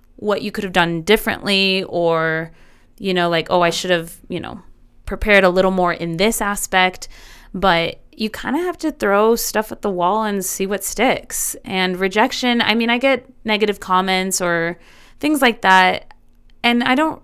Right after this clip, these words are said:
I mean, sometimes it gets to me, but I don't let it really seep into me, because unless that person knows who I am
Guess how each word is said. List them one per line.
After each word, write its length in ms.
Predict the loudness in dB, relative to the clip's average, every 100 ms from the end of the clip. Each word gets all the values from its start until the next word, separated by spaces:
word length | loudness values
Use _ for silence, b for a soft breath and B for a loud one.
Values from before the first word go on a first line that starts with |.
| _ 0
I 80 |
mean, 160 | 2 2
sometimes 440 | 0 -2 0 0
it 120 | 0 2
gets 280 | 0 0
to 60 | -2
me, 160 | 0 2
but 180 | 2
I 100 | 2
don't 220 | 2 0 0
let 180 | 2
it 120 | 0 -2
really 320 | -2 0 0
seep 360 | -2 -4 -4 -4
into 300 | -6 -6 -8
me, 180 | -8 -6
because 720 | -6 -4 -2 0 0 -4 -10 b b b b b
unless 280 | 0 2 0
that 180 | 0 0
person 440 | 0 0 0 -4
knows 300 | -2 -2 -2
who 140 | -4 -2
I 100 | 0
am 520 | 0 0 -2 -4